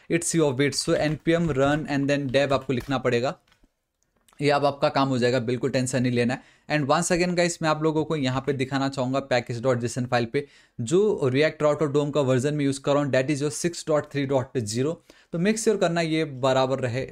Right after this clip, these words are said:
ठीक है? All right, this is it, मेरा चलो काम इतना हो चुका है। So सबसे पहले अब हमें क्या करना है गाइस, देखिए सिंपल फंडा है कि अगर आपको React Router Dome इंस्टॉल करना है and अगर आपको नेविगेशन वाली फंक्शनैलिटी चाहिए, then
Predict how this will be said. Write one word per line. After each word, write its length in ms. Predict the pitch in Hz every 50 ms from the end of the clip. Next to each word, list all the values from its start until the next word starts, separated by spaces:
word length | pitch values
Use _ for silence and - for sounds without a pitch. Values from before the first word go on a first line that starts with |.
| 107 -
ठीक 160 | - 127 127 156
है? 100 | 156 - _ _ - - _ _ _ -
All 140 | 131 139 135
right, 300 | 123 123 127 123 117 117
this 160 | 127 127 -
is 100 | 143 127 143 143
it, 80 | 135
मेरा 200 | 139 139 139 139
चलो 280 | 139 139 - 147 139 139
काम 200 | 143 147 139 139
इतना 160 | 131 131 147
हो 80 | 139 131
चुका 220 | - - - 156
है। 60 | 147 - _ _ _ _
So 120 | - - 202
सबसे 300 | - 208 196 196 - 202
पहले 180 | 196 202 202 202
अब 100 | 190 180
हमें 220 | 180 185 185 185
क्या 160 | - 190 180
करना 240 | 175 - 143 131 127
है 60 | 120 113
गाइस, 180 | 117 120 -
देखिए 260 | - 175 175 190 160 131
सिंपल 440 | - - - 185 185 185 214 208
फंडा 280 | 202 196 196 190 185 185
है 260 | 185 180 160 170 180 180 - _ _ _ _ _ _ _ _ -
कि 360 | 196 214 196 202 196 196 - -
अगर 300 | 165 175 170 202 196 190
आपको 280 | 180 180 - - 180
React 320 | 156 151 160 160 160 - 160
Router 260 | 156 147 - 160 147 127
Dome 200 | 135 151 151 156 147
इंस्टॉल 340 | 139 135 - - 160 160 151
करना 320 | - 139 131 135 143 147
है 180 | 139 139 147 147 - -
and 160 | 139 135 123
अगर 200 | 135 131 143 147
आपको 220 | 143 - - 147
नेविगेशन 580 | 139 131 127 123 127 135 135 135 127 135 147 139
वाली 160 | 131 131 131
फंक्शनैलिटी 640 | 131 - 131 127 127 - 135 131 127 123 120 - 131
चाहिए, 420 | - - - 127 120 113 131 135 135 - - - _ _ -
then 300 | 123 151 170 180 175